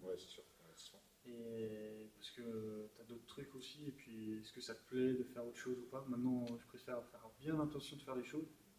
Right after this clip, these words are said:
Speaker 2: que de faire des formations par-ci par-là,
Speaker 1: Mm.
Speaker 2: pour au final que ça t'apporte rien.
Speaker 1: Ouais.
Speaker 2: Donc ouais, pourquoi pas, ouais, ça me, quelques formations, tu vois, sur par exemple le posing en musculation, des choses comme ça,
Speaker 1: Ok, je vois.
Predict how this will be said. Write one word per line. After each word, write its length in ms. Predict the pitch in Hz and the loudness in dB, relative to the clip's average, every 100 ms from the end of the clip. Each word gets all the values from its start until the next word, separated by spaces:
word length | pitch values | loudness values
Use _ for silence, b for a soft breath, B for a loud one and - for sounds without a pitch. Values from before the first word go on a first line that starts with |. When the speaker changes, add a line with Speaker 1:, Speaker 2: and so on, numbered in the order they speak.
| - - - - | -20 -20 -20 -16
Speaker 2:
que 80 | 127 | -10
de 60 | |
faire 140 | - 131 | 0 2
des 80 | 131 | 4
formations 500 | 131 127 127 135 131 | 4 4 4 -2 -4
par-ci 280 | 127 - | -4 -8
par-là, 360 | - 123 139 151 | -2 2 2 0
Speaker 1:
Mm. 80 | - - - | -4 -10 -10
Speaker 2:
pour 120 | 135 | -2
au 60 | 131 | -2
final 280 | 135 135 135 | 2 2 2
que 60 | |
ça 80 | 135 | 0
t'apporte 320 | 131 127 120 | -6 -10 -10
rien. 160 | 123 120 - | -10 -10 -10
Speaker 1:
Ouais. 120 | 98 - - b b b b b b b - | -16 -18 -20 b b b b b b b -18
Speaker 2:
Donc 160 | 123 | -4
ouais, 200 | 143 160 151 151 - - - - - - | 2 2 2 -4 -14 -20 -20 -20 -20 -16
pourquoi 280 | 143 165 160 | -12 -10 2
pas, 100 | 147 | 4
ouais, 80 | 139 | 4
ça 120 | - | 2
me, 240 | 123 123 120 - - - - - - | 4 4 4 -2 -10 -14 -16 -20 -14
quelques 220 | 127 131 | -10 -8
formations, 540 | 127 139 143 135 131 | -2 0 2 2 2
tu 80 | 131 | 2
vois, 160 | 123 120 | -4 -8
sur 140 | - 120 | -8 -8
par 180 | - 120 | -8 -8
exemple 220 | 117 117 | -8 -10
le 40 | |
posing 400 | 113 127 123 131 | 2 4 6 6
en 80 | 117 | 6
musculation, 540 | 117 - 127 127 131 | 2 -2 0 0 0
des 180 | 131 123 | 2 2
choses 180 | - 123 | 0 -6
comme 120 | 127 | -8
ça, 100 | - | -8
Speaker 1:
Ok, 160 | 110 98 | -10 -12
je 60 | 92 | -12
vois. 100 | 92 | -14